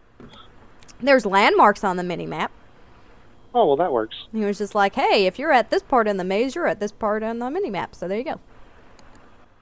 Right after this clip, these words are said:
Speaker 2: So, so confession time. I went to a corn maze recently, and I got horribly lost. So my argument's right out the window.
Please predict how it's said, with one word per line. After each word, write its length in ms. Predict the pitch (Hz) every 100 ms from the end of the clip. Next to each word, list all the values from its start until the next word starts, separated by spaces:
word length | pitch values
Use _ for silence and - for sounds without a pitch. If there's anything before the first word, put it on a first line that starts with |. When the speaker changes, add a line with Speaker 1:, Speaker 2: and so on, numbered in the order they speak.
| _ -
Speaker 2:
So, 320 | 165 147 139 - -
so 240 | 185 180 165
confession 600 | - 147 175 156 151 131
time. 380 | 131 127 127 127
I 140 | 135 143
went 260 | 135 143 -
to 120 | 127
a 60 | 120
corn 280 | - 127 123
maze 220 | 123 117
recently, 480 | 123 - 113 117 113
and 80 | 123
I 80 |
got 160 | 123 117
horribly 380 | 127 117 113 113
lost. 340 | 113 107 104 -
So 100 | 123
my 180 | 139
argument's 500 | 143 139 127 127 -
right 160 | 127 123
out 180 | 113 101
the 60 | 110
window. 460 | 110 110 104 104